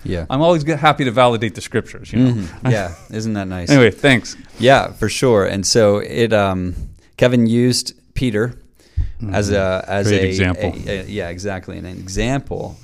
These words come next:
Speaker 1: to, uh, to show, um, how God can do incredible things through him, um, and, um, it was effectively portrayed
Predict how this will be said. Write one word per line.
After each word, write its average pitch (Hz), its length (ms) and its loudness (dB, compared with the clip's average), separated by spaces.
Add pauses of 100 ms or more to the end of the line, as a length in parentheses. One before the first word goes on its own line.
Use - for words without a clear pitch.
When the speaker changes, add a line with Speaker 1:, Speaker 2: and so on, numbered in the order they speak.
Speaker 1:
to, 98 400 -4
uh, 95 80 -4 (240)
to 95 560 -4
show, 101 640 -2 (460)
um, 98 500 -10 (300)
how 113 160 -2
God 113 380 2
can 107 240 0
do 95 460 0 (260)
incredible 123 520 0
things 104 320 -6
through 95 480 -8 (280)
him, 101 460 -6 (360)
um, 92 380 -2
and, 107 520 -2 (580)
um, 53 460 -12 (640)
it 123 100 0
was 113 180 0
effectively 131 580 -4
portrayed 101 640 -4